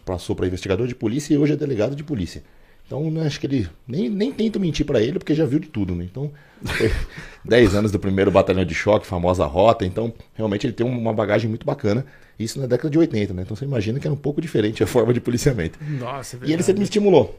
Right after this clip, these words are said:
Speaker 1: E eu sempre vi, né, viatura na porta de casa, sempre ouvi história de polícia. Eu falei, "Pô, é isso que eu quero." Só que era muito, né, imaturo. Eu falei, "Pá, acho que eu vou prestar o curso de Direito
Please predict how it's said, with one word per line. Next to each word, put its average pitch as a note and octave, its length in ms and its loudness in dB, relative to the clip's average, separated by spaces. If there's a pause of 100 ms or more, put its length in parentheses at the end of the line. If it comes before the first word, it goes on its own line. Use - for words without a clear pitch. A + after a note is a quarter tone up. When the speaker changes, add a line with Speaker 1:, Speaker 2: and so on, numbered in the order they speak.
Speaker 1:
E - 60 -12
eu - 80 -2
sempre - 240 -2
vi, B2+ 140 0
né, G#2 100 2
viatura F#2+ 320 2
na F2 80 0
porta F#2 220 -4
de G3+ 100 -8
casa, D#3+ 260 0
sempre G#2 280 -2
ouvi F2+ 160 0
história F#2 260 -4
de F#2 80 -12
polícia. C#3 280 -6
Eu - 40 -10
falei, C#3 120 -2
"Pô, G#2+ 180 0
é - 40 2
isso - 120 -6
que - 40 -4
eu E3+ 60 -2
quero." D#2+ 260 2 (460)
Só A#3 140 -6
que G#3+ 80 0
era F3+ 80 2
muito, D#3+ 180 -4 (500)
né, C3+ 160 -2
imaturo. D#3 480 2
Eu F#3+ 40 4
falei, G3 180 0
"Pá, D#3 140 -2
acho A2 100 0
que - 80 -6
eu C#3+ 40 -4
vou - 20 -4
prestar A#2 240 -2
o F#2 60 0
curso F#2+ 180 -8
de G#2 100 -12
Direito C3 460 -2